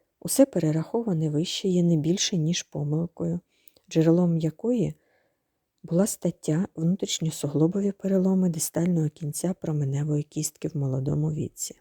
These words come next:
Сутність цієї роботи полягає в тому, що на підставі не-, рентгенологічних даних під час ретроспективного аналізу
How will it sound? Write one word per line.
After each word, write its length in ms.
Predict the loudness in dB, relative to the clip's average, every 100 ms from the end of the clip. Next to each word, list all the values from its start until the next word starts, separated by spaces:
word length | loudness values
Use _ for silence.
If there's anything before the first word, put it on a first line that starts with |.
| _ _ _ _ _ _ _
Сутність 480 | -4 0 2 0 4
цієї 340 | 4 6 4
роботи 400 | 2 0 0 -4
полягає 460 | -6 -4 -2 0 0
в 100 | -2
тому, 340 | -4 -4 -4 -8 _ _ _
що 180 | -2 0
на 80 | 0
підставі 580 | -2 -14 -2 0 2
не-, 140 | 2 0 _
рентгенологічних 1000 | 0 0 2 2 2 -2 -4 -6 -4 -2
даних 520 | -2 0 -2 -6 -8 _ _ -20 _ _
під 160 | -8 -4
час 380 | 0 0 0 -6
ретроспективного 1040 | -2 0 2 -2 -6 -8 -4 0 0 0
аналізу 640 | 0 0 0 0 -2 -4